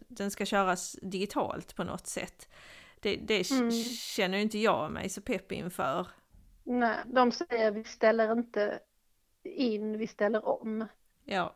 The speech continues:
Speaker 2: Så man ska sitta i sin soffa och delta i seminarier. Nej, jag är så,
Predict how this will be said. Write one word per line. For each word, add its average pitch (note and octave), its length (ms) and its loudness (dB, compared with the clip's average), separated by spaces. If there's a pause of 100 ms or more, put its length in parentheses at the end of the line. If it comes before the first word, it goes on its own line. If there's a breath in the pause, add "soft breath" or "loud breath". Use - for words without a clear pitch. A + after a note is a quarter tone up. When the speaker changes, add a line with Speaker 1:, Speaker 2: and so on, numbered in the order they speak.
(140)
Speaker 2:
Så - 120 -8
man A3 120 2
ska G#3 120 -4
sitta B3 380 2
i G#3 80 4
sin G#3+ 200 -2
soffa - 580 0
och - 260 -2
delta A3 520 0
i A3 100 -2
seminarier. G#3+ 680 -2 (1080 soft breath)
Nej, A#3 500 8 (680)
jag A3+ 300 6
är A3 60 2
så, G#3 160 -6